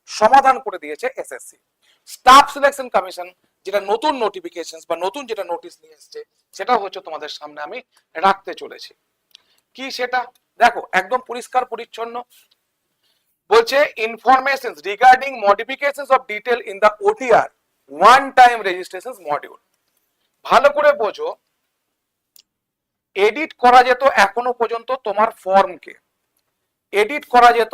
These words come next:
এখনো পর্যন্ত তোমার অন্যান্য জিনিসকে, কিন্তু ওয়ান টাইম রেজিস্ট্রেশনসকে, ওয়ান টাইম রেজিস্ট্রেশনসকে এডিট করা যাবে এটা কেউ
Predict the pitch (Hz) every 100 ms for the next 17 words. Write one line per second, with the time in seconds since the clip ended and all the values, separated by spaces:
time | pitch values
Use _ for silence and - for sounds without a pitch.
0 | 247 214 190 220 233 226 202 214 220 262
1 | 214 196 226 254 _ _ _ _ 214 262
2 | 262 262 240 220 185 147 - _ _ _
3 | _ _ _ _ - 233 233 220 170 202
4 | 269 277 302 302 285 269 254 247 233 -
5 | 156 143 87 _ _ _ _ _ _ _
6 | _ _ _ _ _ 156 180 226 262 277
7 | 294 269 254 254 247 254 - 233 220 202
8 | 226 214 202 190 170 175 139 - _ _
9 | _ - 180 - - 240